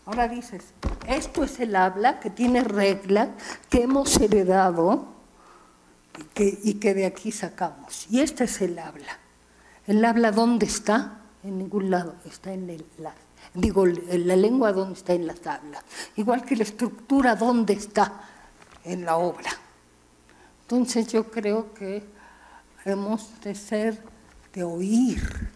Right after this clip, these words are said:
de nuevo, abrir un seminario de hermenéutica, no, este, aumentar el seminario de hermenéutica y discutir muchísimo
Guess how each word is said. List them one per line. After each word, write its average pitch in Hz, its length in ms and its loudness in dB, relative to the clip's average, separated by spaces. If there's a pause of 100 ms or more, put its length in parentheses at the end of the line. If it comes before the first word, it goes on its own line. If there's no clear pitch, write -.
(120)
de 190 100 -2
nuevo, 233 600 2 (1500)
abrir 208 800 2
un 208 160 0
seminario 196 580 2
de 175 80 -2
hermenéutica, 170 640 -10
no, 175 220 -6 (420)
este, 180 560 0 (520)
aumentar 220 840 2
el 165 160 4
seminario 170 600 -6
de 160 100 -10
hermenéutica 160 800 -2 (360)
y 202 80 -2
discutir 226 960 2 (380)
muchísimo 202 960 0